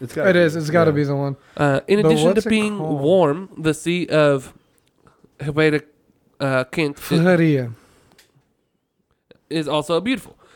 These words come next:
Speaker 3: Uh, it has aquamarine hues that reflect the colors of the surrounding mountains that are covered in vegetation. There are some free convenient facilities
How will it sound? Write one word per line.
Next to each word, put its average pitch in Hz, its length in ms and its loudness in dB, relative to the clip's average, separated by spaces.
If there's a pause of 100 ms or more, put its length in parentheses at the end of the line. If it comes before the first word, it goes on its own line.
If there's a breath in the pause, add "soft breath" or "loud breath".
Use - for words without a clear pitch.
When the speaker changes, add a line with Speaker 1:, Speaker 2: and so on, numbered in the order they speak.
(120)
Speaker 3:
Uh, 151 280 2
it 160 180 2
has 160 520 2 (360 soft breath)
aquamarine 165 640 -2
hues 196 460 -6
that 143 180 0
reflect 151 420 -2
the 139 80 -2
colors 151 460 2
of 139 240 -2
the 135 80 -4
surrounding 143 560 -2
mountains 143 480 -2 (400 loud breath)
that 135 140 2
are 135 60 0
covered 143 340 2
in 135 120 -2
vegetation. 135 640 -6 (920 soft breath)
There 180 160 6
are 170 100 4
some 143 220 -4
free 196 320 2
convenient 175 500 2
facilities 170 720 -2